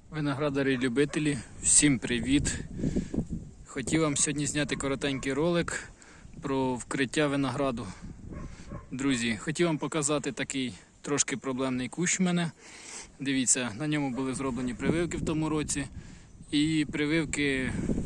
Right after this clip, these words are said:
почали рости трохи не в ту с-, сторону, що мені було потрібно. І тепер їх, е, вкрити землею дуже проблематично. Хочу вам розказати за такий альтернативний спосіб укриття, як мішковина.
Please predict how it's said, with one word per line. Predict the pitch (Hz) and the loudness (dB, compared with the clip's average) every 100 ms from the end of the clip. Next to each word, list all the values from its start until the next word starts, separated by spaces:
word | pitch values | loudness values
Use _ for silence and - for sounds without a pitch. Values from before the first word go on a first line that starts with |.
| - 151 | 0 4
почали | 151 135 131 | 4 6 4
рости | 139 - - 147 | 4 4 4 2
трохи | - 135 143 | 6 6 8
не | 131 | 6
в | 123 - | 2 2
ту | 147 | 2
с-, | - - | 4 4
сторону, | - - 208 214 202 190 175 - - - - - - | 2 6 10 12 12 10 8 6 4 4 2 0 2
що | - 175 | 4 6
мені | 165 165 | 8 8
було | 147 156 135 | 8 6 6
потрібно. | 143 - 208 190 185 - - - - - | 6 8 8 8 6 4 2 4 2 4
І | 151 | 4
тепер | 165 160 170 165 | 4 4 6 6
їх, | 147 - | 4 2
е, | 170 151 | 2 2
вкрити | 143 156 160 147 | 2 4 6 8
землею | 135 147 160 185 165 | 6 6 4 6 4
дуже | 143 151 156 | 4 2 4
проблематично. | - - - 143 - 120 - 110 - - - - - - - - - - - - - | 6 8 8 8 4 2 2 2 -2 0 0 0 -4 -8 -12 -12 -12 -14 -14 -8 0
Хочу | 175 170 | 4 6
вам | 160 | 4
розказати | 151 - 156 147 120 135 | 4 2 2 2 2 0
за | 127 135 131 127 123 120 - - | 4 4 4 4 2 2 0 -2
такий | 143 151 | 0 2
альтернативний | 143 - 135 123 139 131 | 2 0 -2 0 2 0
спосіб | - 156 139 135 | 0 -2 0 -2
укриття, | 123 - 123 - 180 185 156 - - | -4 -2 -2 2 4 4 0 -10 -2
як | 143 147 | -2 2
мішковина. | 143 - 135 120 110 | 2 2 0 0 0